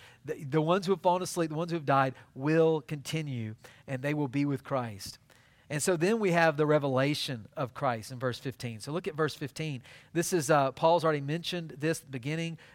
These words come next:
that, um, uh, he's brought them to a new subject, a new attention, uh, subject matter here, and this is a revelation of Christ. Verse fifteen, For this we say to you by the word of the Lord, this is a divine utterance, it came from the Lord,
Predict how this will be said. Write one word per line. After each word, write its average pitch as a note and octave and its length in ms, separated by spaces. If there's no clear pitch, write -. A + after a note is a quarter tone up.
that, C#3 180
um, B2 440
uh, C3+ 220
he's C3 200
brought D#3 240
them E3 120
to C#3+ 100
a C#3 40
new B2 120
subject, F3 640
a C3 80
new C3 120
attention, E3 520
uh, C3+ 120
subject D#3 380
matter D#3 320
here, D#3+ 280
and D3 140
this D3+ 160
is C#3+ 120
a C#3 100
revelation D3 540
of B2+ 100
Christ. B2+ 360
Verse C#3+ 140
fifteen, C#3+ 440
For D3 140
this D3+ 320
we F#3 80
say E3+ 300
to - 140
you B2+ 500
by D3+ 280
the F3 120
word E3 300
of D3+ 80
the E3 100
Lord, C#3 320
this B2+ 140
is C#3+ 60
a C3+ 60
divine C#3 520
utterance, C3+ 420
it B2+ 100
came D#3+ 300
from E3 160
the D#3+ 80
Lord, A#2+ 300